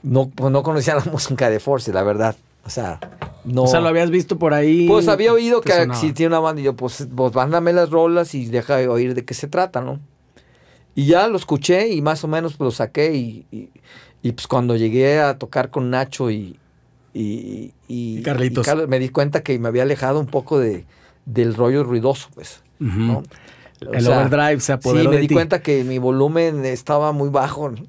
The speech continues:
Speaker 1: Sí, tocaban durísimo, creo que tocaban durísimo. Y, y, pues, ahora que subir el volumen, ponerle más distor a la guitarra otra vez
Speaker 2: Sí.
Speaker 1: y tratar de meterme en ese, en ese rollo de, de José, de Forceps, ¿no?
Speaker 2: Sí.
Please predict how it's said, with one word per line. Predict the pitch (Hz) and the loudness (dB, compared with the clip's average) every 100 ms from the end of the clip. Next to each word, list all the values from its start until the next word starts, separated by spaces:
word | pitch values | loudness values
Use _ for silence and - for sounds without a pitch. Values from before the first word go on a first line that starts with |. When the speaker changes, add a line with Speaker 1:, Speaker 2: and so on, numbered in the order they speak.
| - - | -20 -8
Speaker 1:
Sí, | - 175 | -2 0
tocaban | 185 - 151 175 | -2 -2 -2 0
durísimo, | 147 143 170 - 160 123 117 | 0 0 -2 -4 -2 -2 -2
creo | 147 | -4
que | 147 139 | -2 -4
tocaban | 135 - 127 143 | -6 -8 -6 -2
durísimo. | 117 117 127 - 180 156 - _ - - - _ _ | -2 -2 -6 -8 -6 -8 -12 _ -20 -20 -20 _ _
Y, | 127 120 117 - | -4 -2 -2 -4
y, | 127 | -6
pues, | 123 110 | -6 0
ahora | 131 151 147 135 | 2 4 2 0
que | - 143 | 0 0
subir | 135 151 151 | 0 0 2
el | 160 160 | 2 2
volumen, | 151 151 170 175 175 180 170 | 0 2 2 2 0 -2 -4
ponerle | 120 123 139 143 151 | -4 -2 0 0 0
más | 151 147 | 0 -2
distor | 139 147 - 143 | -4 -4 0 0
a | 131 | 0
la | |
guitarra | 127 123 135 165 | -2 0 0 0
otra | 151 143 | 0 0
vez | 147 180 175 - - - | 2 2 -2 -12 -20 -14
Speaker 2:
Sí. | - | -6
Speaker 1:
y | 107 | 0
tratar | 156 139 151 156 | 2 2 2 2
de | 170 | 2
meterme | 160 139 156 139 156 151 | 2 0 2 2 0 0
en | 139 | 0
ese, | 139 143 143 123 110 _ _ _ _ - | -2 0 0 0 -6 _ _ _ _ -8
en | 127 127 | -2 -2
ese | 120 127 | 0 0
rollo | 123 120 | 2 2
de, | 113 104 | 0 -4
de | 87 92 | -6 -8
José, | 107 - 131 | -8 -6 -6
de | 113 | -6
Forceps, | - 147 - - 117 | -6 -6 -6 -14 -14
¿no? | |
Speaker 2:
Sí. | 120 120 95 | -10 -6 -6